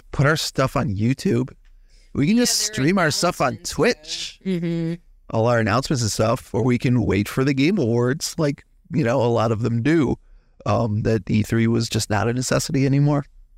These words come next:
Speaker 2: Wow. End of an era, I guess.
Speaker 1: Yeah, a little bit. Also, I mentioned last week that the, uh, the G T A six, uh, trailer had been announced, and they showed a whole bunch of different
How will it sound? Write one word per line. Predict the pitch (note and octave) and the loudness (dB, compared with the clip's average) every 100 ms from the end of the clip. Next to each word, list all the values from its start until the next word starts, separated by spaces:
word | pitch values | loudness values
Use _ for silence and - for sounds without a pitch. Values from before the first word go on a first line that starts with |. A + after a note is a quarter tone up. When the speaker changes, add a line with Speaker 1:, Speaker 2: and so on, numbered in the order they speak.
| _ C#3 | _ -14
Speaker 2:
Wow. | D#3 E3 _ _ _ _ _ _ _ _ _ _ - | -12 -14 _ _ _ _ _ _ _ _ _ _ -6
End | E3 F#3+ | -2 0
of | F3+ | 0
an | D3+ | 0
era, | A#2+ D#3+ G3 C#3+ B2+ | 2 2 2 0 -2
I | C3 | -4
guess. | C#3 E3 D3 D3+ - - | -2 0 -2 -6 -12 -6
Speaker 1:
Yeah, | D3+ A3 A3 | 0 2 2
a | A3+ | 2
little | C#4 - | 0 2
bit. | D#3+ E3 - _ - _ - _ _ _ _ - | 0 0 -4 _ -20 _ -20 _ _ _ _ 0
Also, | F3 G3+ F3+ | 0 2 2
I | |
mentioned | D#3+ D#3+ D#3+ C3 | 2 0 0 0
last | C3 - | 0 2
week | D#3 B2 | 0 0
that | A2 | -2
the, | B2+ A#2 A2 | 0 2 2
uh, | G#2+ G2+ | 2 0
the | G#2+ | 0
G | G#2 A#2+ | 0 -2
T | - A2+ | 2 2
A | G#2 | 2
six, | - A#2+ - - - - - _ _ _ | -2 -4 -4 -6 -8 -20 -20 _ _ _
uh, | A#2+ A2 A2+ G2+ | -6 -2 -2 -2
trailer | - D3 C3 C3+ C#3 | 0 0 2 0 -2
had | C#3+ B2 - | -2 -2 0
been | C3+ | 0
announced, | C3 B2+ B2+ C#3+ - | 2 0 0 -2 -4
and | E3+ | -2
they | |
showed | D3+ D#3+ D#3 | 0 0 0
a | |
whole | D#3 D3+ | 0 0
bunch | E3 - | -2 -2
of | C#3+ | -2
different | D3 D#3+ D3+ | -2 -2 -4